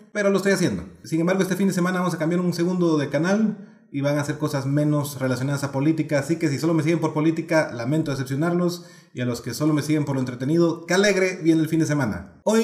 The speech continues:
en el transcurso del día vi cómo estaba interactuando mucho este hashtag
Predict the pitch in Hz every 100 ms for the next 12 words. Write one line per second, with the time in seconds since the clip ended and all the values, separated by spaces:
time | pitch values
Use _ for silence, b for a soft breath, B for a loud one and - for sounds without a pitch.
0 | 233 202 175 165 160 147 151 143 208 196
1 | 175 190 185 165 147 175 175 175 165 160
2 | 160 156 - 123 - 143 151 139 131 120
3 | 147 147 147 151 151 151 143 156 143 -
4 | 151 160 - 123 101 -